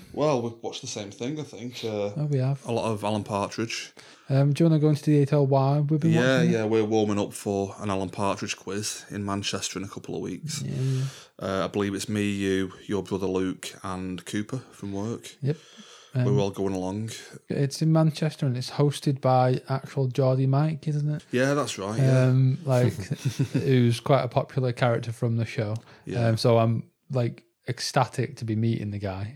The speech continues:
Speaker 2: I, well, I hope I get to actually meet the guy. Um,
Speaker 1: I'm sure once we've won, they'll let us on stage.
Speaker 2: Yeah,
Speaker 1: for a bit.
Speaker 2: definitely. <laughs>
Speaker 1: <laughs>
Speaker 2: Definitely. Um, yeah, I'm dead excited for that. But, um, talking of Alan Partridge, like, I've watched two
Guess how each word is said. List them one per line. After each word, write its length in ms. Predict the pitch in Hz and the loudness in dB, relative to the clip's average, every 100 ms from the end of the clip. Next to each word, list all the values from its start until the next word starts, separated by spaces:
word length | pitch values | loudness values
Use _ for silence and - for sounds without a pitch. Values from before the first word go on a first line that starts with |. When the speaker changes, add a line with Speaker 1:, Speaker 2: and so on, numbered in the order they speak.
| _ | _
Speaker 2:
I, 80 | 117 | -2
well, 200 | 120 113 | 4 4
I 60 | 104 | 6
hope 220 | 123 113 | 4 4
I 80 | 107 | 0
get 180 | 113 - | 0 0
to 120 | 110 | -4
actually 240 | - - | -2 -8
meet 180 | 92 98 | -8 -8
the 80 | 101 | -10
guy. 300 | 92 90 - _ - - - - | -12 -12 -16 _ -20 -20 -20 -10
Um, 400 | 107 101 101 101 131 | -4 -2 -2 -4 -4
Speaker 1:
I'm 40 | |
sure 220 | - 185 | -2 2
once 240 | 135 110 113 | 2 0 -2
we've 140 | 95 | -6
won, 260 | 95 92 90 | -6 -6 -6
they'll 100 | 104 | -4
let 120 | 98 | -4
us 100 | 98 | -4
on 80 | 98 | -6
stage. 320 | - 92 95 | -8 -8 -2
Speaker 2:
Yeah, 220 | 156 151 143 | 2 4 6
Speaker 1:
for 20 | |
a 40 | |
bit. 180 | 147 147 | 6 6
Speaker 2:
definitely. 800 | 165 165 180 160 220 180 139 - 131 | 8 10 10 10 8 6 4 0 -6
<laughs> 160 | - | -6
Speaker 1:
<laughs> 40 | - | -4
Speaker 2:
Definitely. 1200 | 127 - 131 131 117 - - - 117 - 107 120 | -2 0 2 2 2 -4 -14 -4 -4 -4 -6 2
Um, 520 | 113 113 113 113 113 - _ - | 4 6 4 0 -2 -8 _ 4
yeah, 180 | 143 | 6
I'm 120 | 196 175 | 6 6
dead 160 | 180 | 4
excited 440 | 143 127 110 117 135 | 2 0 0 0 -2
for 120 | 117 | 0
that. 220 | 107 113 | 2 2
But, 220 | 120 113 - _ _ - | 2 0 -2 _ _ -2
um, 220 | 139 117 | 0 2
talking 360 | 117 131 117 120 | 4 2 2 0
of 80 | 110 | 2
Alan 280 | 107 101 | 2 0
Partridge, 380 | 101 110 - 117 | 0 0 0 -2
like, 120 | 110 123 | 0 4
I've 240 | 123 117 | 2 4
watched 400 | 120 120 - - _ _ _ _ _ | 2 2 -4 -18 _ _ _ _ _
two 380 | - 123 101 | 0 2 2